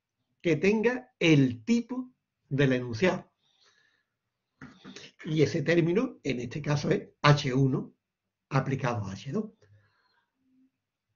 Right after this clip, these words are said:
Bien, también, y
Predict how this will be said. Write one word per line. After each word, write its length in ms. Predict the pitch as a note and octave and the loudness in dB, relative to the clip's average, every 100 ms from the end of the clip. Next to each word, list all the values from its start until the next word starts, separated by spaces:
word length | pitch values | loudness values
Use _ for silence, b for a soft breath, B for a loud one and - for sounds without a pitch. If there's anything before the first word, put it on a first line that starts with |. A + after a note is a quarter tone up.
| _ _ _ - D#2+ - _ _ _ _ _ _ - _ _ _ _ - | _ _ _ -20 -20 -20 _ _ _ _ _ _ -20 _ _ _ _ 2
Bien, 260 | B3 - - b b b b b _ | 2 0 -10 b b b b b _
también, 640 | F3 C#3+ C#3+ G#3+ C4 C4+ - _ _ _ _ - | 0 4 6 8 6 4 -4 _ _ _ _ -6
y 480 | C3+ A#2+ C3 - | -2 0 -2 -6